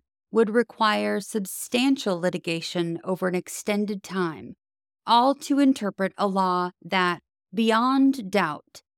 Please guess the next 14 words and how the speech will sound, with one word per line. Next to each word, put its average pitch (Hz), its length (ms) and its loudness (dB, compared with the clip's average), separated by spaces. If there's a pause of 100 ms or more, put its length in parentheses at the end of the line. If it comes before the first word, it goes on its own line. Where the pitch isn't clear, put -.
(160)
discloses 214 720 -2
serious 233 760 0
First 190 440 -2
Amendment 170 440 0
flaws. - 600 -4 (1000)
The 240 200 0
interpretive 226 680 2
process 196 680 -2
itself 196 960 -4
would 214 220 0
create 202 680 -2
an 196 220 2
inevitable, 185 1200 0 (240)
pervasive, 208 920 -2